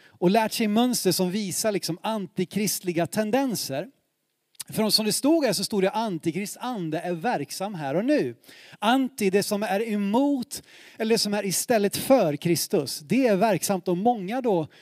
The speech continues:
det här personifieras genom antikrister. <laughs> Eh, eh, ja,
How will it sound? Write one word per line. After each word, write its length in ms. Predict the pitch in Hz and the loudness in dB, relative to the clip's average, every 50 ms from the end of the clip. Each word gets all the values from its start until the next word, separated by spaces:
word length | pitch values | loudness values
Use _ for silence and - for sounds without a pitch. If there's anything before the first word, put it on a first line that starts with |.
| - _ _ | -20 _ _
det 100 | - 185 | -2 0
här 120 | 190 208 - | 0 0 -2
personifieras 1300 | - - 220 - 262 240 226 214 139 - 240 226 202 208 254 285 302 277 220 175 151 135 123 - - | 0 -2 -2 0 -2 -4 -4 -4 -4 -4 -4 -4 -2 0 0 2 2 2 2 0 -2 -4 -6 -8 -6
genom 260 | 190 180 180 170 190 - | -6 -4 -4 -4 -6 -6
antikrister. 1200 | - 226 220 175 - - 180 160 - - 214 254 208 - - - - - 156 127 123 117 139 - - 127 123 | -6 -6 -6 -6 -6 -6 -8 -8 -6 -6 -4 -4 -4 -4 -6 -8 -8 -8 -8 -8 -8 -10 -12 -14 -12 -14 -16
<laughs> 360 | - - 247 - - 151 - _ - - - - - 139 127 - | -16 -14 -14 -12 -10 -12 -12 _ -20 -20 -20 -20 -20 -20 -12 -6
Eh, 440 | 151 160 160 160 160 165 170 165 156 | -4 -2 -2 -2 -2 -2 -4 -4 -4
eh, 320 | 156 151 151 156 156 170 170 202 233 277 - | -4 -4 -4 -4 -6 -10 -14 -18 -20 -10 -4
ja, 240 | 185 156 120 117 | -2 -2 -2 -4